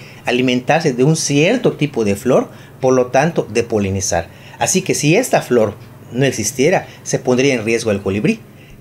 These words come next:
Y si el colibrí no existiera, se pondría en riesgo también la planta, porque no hay quien de ahí aproveche el néctar y al mismo tiempo pueda impregnarse del polen e ir a otra flor para polinizar. Es un proceso así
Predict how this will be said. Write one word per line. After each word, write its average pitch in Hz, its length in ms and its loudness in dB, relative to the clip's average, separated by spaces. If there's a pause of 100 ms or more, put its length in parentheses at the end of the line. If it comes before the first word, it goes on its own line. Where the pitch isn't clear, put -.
Y 147 100 0
si - 120 2
el 135 100 -2
colibrí 147 600 0 (180)
no 135 140 0
existiera, 147 520 0 (160)
se - 200 -4
pondría 127 380 2
en 110 100 -2
riesgo 113 260 -2
también 104 240 -2
la 123 160 0
planta, 123 320 -2
porque 139 240 0
no 135 140 -2
hay 135 140 0
quien 101 320 -2 (380)
de 117 120 2
ahí 151 340 2
aproveche 113 640 0 (320)
el 208 160 2
néctar 202 400 0 (240)
y 143 100 0
al 127 100 0
mismo 156 280 4
tiempo 175 420 2 (240)
pueda 143 460 2
impregnarse 123 580 -2
del 151 200 -4
polen 139 440 0
e 127 120 0
ir 117 220 0
a 110 60 2
otra 117 220 0
flor 139 240 0
para 95 420 -2
polinizar. 98 480 -4 (540)
Es 147 160 -2
un 196 80 4
proceso 147 400 0
así 139 280 0